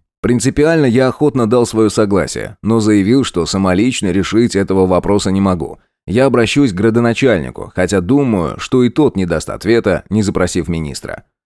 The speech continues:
Так и случилось. Генерал Адрианов не пожелал взять решение этого вопроса на свою ответственность и по прямому проводу доложил о нём Столыпину.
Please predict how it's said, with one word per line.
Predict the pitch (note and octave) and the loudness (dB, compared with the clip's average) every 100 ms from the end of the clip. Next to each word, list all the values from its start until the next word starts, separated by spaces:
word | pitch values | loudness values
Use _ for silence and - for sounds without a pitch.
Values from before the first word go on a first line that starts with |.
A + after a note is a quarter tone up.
| _ _ | _ _
Так | A#2+ C3+ | -2 0
и | |
случилось. | E3 E3 D#3 A2+ F2+ F2+ - _ _ | 0 2 2 2 0 -2 -8 _ _
Генерал | F2 A#2+ A2+ A#2 A2+ - | -2 2 2 2 2 0
Адрианов | G#2 G2+ G#2 B2 B2+ D2+ - - | -2 0 0 2 0 -2 -8 -8
не | - C#3+ | -2 -2
пожелал | C#3 B2+ B2+ C3 G#2 | 0 0 2 4 2
взять | F2+ G2 F2+ | 2 0 0
решение | F#2 - F#2+ F2 | -2 0 0 -2
этого | F2 D#2+ | -2 -2
вопроса | D#2 - C3+ C3+ | -2 0 0 0
на | F#2 F2 | -2 -2
свою | F2+ F2 | 0 0
ответственность | D2+ G2+ C3 - E2 - - _ _ - | 0 0 0 -2 -6 -6 -10 _ _ -2
и | B2+ | 0
по | B2+ | 0
прямому | G#2+ A#2+ D#3 E3 B2+ | 2 2 2 0 0
проводу | - C#3 C3+ A#2 G#2 | 2 2 2 2 2
доложил | G#2+ G2 F2+ A2+ | 2 2 4 2
о | G2 | 2
нём | F#2+ | 0
Столыпину. | F2+ G2 E2 B1 G1+ G#1 | -2 0 -2 -2 -8 -14